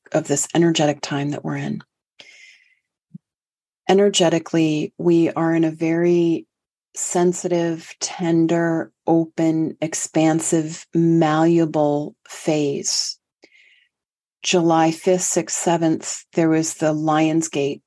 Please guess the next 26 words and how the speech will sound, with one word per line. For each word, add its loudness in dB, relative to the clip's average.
opening. 0
It's -8
like -6
the -2
Sirian 2
doorway, -2
this -10
doorway 2
between 0
Earth 0
and 0
Sirius -4
that -4
opens. -4
And 2
on 4
Sirius, 2
there -4
are -4
the -4
whales, 2
the -4
dolphins, 0
the -10
cetacean 0
consciousness, -2